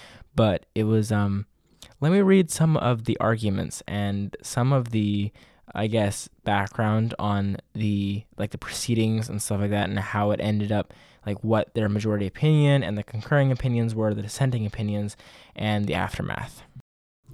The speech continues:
So for the majority opinion, which was the five justices, it was led by Justice Black. Um, he wrote, uh, for the majority opinion that was delivered exactly three weeks after the oral hearing on June second. So this was after it got to the Supreme Court. So that was only,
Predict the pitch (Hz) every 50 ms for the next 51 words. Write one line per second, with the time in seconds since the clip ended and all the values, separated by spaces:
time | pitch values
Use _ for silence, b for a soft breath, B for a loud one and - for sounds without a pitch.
0 | - - - - 139 139 135 - 147 135 135 135 123 127 127 127 123 123 120 -
1 | 131 117 120 117 113 110 107 - 110 104 - 104 - 113 107 107 104 107 104 104
2 | 120 104 - 110 107 104 - B B B B B B B B B - 127 123 127
3 | 113 117 120 120 123 120 123 120 113 110 110 117 110 - 143 123 - - 104 101
4 | 101 - - - _ _ - 98 110 104 101 - 113 - - 123 120 123 123 123
5 | 120 - 156 107 107 110 113 113 - - _ - - 107 110 - - 113 107 107
6 | 110 117 104 104 104 104 - 101 101 104 107 - B B B B B - 117 107
7 | 110 110 - 110 110 110 107 104 101 101 101 110 101 104 - 113 101 - - 127
8 | 131 127 127 127 120 - 123 113 - - 117 120 - - 107 113 113 117 120 117
9 | - - 117 110 104 104 101 104 - - - 101 98 101 104 123 101 110 120 131
10 | 131 - - - 90 - - 123 - - - B B B B B B B B -
11 | - 117 113 113 110 110 107 104 95 - _ - - 123 127 - - 139 107 -
12 | 95 113 120 - - 120 113 101 104 110 107 110 104 - - 101 98 95 110 -
13 | - 76 - - - 92 73 - - - 113 113 127 135 127 117 110 107 107 98
14 | -